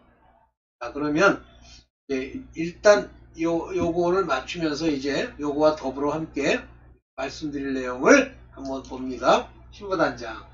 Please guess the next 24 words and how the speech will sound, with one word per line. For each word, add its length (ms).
보통 260
신부단장, 920
이게 100
뭐예요? 480
신부의 420
세마포, 760
흰옷 380
입는 320
것, 220
그게 420
신부단장이죠? 1000
신부단장이라니까 960
<laughs> 120
뭐 80
이거 120
바르고. 480
그러니까 80
신부단장의 920
전형적인 500
건 120
뭐예요? 320
기름을 640
준비하는 460
겁니다. 460